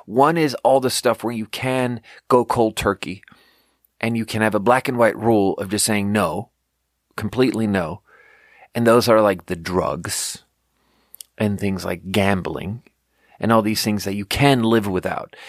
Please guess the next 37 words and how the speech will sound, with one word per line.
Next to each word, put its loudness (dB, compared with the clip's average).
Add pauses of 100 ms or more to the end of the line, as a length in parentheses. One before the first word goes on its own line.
(200)
And -4
then 4
there's 4
these -4 (100)
other 6
things -6
that -2
are 0
things -6
that -4
we -8
cannot -2
live 2
without 0 (500)
that 2
we -4
can -8
still 2 (140)
turn 2
into 2
an 0
addiction, -2 (640)
like -2 (580)
food, 0 (1200)
you -8
know, -2 (420)
sex 2
addiction, -8 (1600)
all 2
these -2
things. -4
Like, -6
you -2
can 0
have 2
an 2
unhealthy, 0